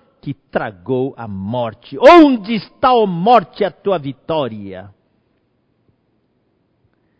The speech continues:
E ele ressuscitou dos mortos com uma vida que leva nele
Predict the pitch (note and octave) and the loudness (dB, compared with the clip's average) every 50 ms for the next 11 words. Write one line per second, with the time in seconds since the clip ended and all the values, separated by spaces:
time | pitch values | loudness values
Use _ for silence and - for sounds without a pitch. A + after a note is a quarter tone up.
0 | _ _ _ _ _ _ _ _ - G#2+ G#2+ G2+ G2 F2 - F3+ F#3 - - - | _ _ _ _ _ _ _ _ -12 -12 -10 -10 -12 -2 0 0 0 0 -2 -8
1 | E3+ D#3+ - - D3 B2+ _ - D3 D3 C#3 B2+ C3+ A#2+ A#2+ A2 A2 A2+ A2+ G2+ | -10 -10 -8 -10 -14 -14 _ -8 -6 -6 -6 -10 -12 -12 -10 -10 -10 -10 -10 -12
2 | - _ _ G#2+ F2+ G2+ G2 _ _ _ _ _ _ _ _ _ _ _ _ _ | -16 _ _ -20 -20 -20 -20 _ _ _ _ _ _ _ _ _ _ _ _ _
3 | _ _ _ _ _ _ _ _ _ _ _ _ _ _ _ _ _ _ _ _ | _ _ _ _ _ _ _ _ _ _ _ _ _ _ _ _ _ _ _ _
4 | _ _ _ _ _ _ _ _ _ _ _ _ _ _ - A#2+ C3+ C#3 C#3 C3+ | _ _ _ _ _ _ _ _ _ _ _ _ _ _ -6 -6 -4 -4 -4 -6
5 | A#2+ G2 - - - - C4+ A#3+ F3 A#2+ A#2+ A2 G2 F#2+ F2+ _ _ _ _ _ | -8 -10 -14 -8 -2 0 0 0 0 -6 -10 -12 -12 -12 -18 _ _ _ _ _
6 | _ _ _ _ _ _ _ _ _ _ _ - D#3 C#3 C3 C3+ D#3 F3+ F#3 F3 | _ _ _ _ _ _ _ _ _ _ _ -6 -6 -4 -2 -2 0 0 0 -2
7 | D#3 D#3+ D#3+ D#3 D3 - _ _ _ _ _ _ _ A#2+ A#2+ D#3+ G#3+ B3 A3+ F3+ | -2 -4 -6 -6 -8 -12 _ _ _ _ _ _ _ -4 0 6 8 8 8 8
8 | C#3 A#2+ G#2 F2+ - | 4 -2 -10 -12 -16